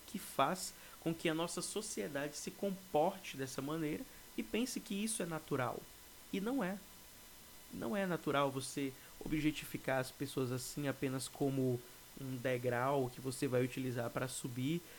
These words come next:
pra poder obter a sua satisfação e depois deixar ela de lado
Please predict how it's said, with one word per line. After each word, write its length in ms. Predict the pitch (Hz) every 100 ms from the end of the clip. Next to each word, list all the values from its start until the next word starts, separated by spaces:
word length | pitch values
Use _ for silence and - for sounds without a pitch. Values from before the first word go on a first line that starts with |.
| - -
pra 100 | -
poder 840 | - 143 135 131 139 139 131 123 -
obter 460 | 135 123 131 139 127
a 80 |
sua 180 | 123 131
satisfação 800 | 127 127 - - 131 - 135 156
e 40 |
depois 520 | 151 139 - 135 131 120
deixar 280 | 123 -
ela 140 | 123 123
de 140 | 120
lado 580 | 123 120 156 165 160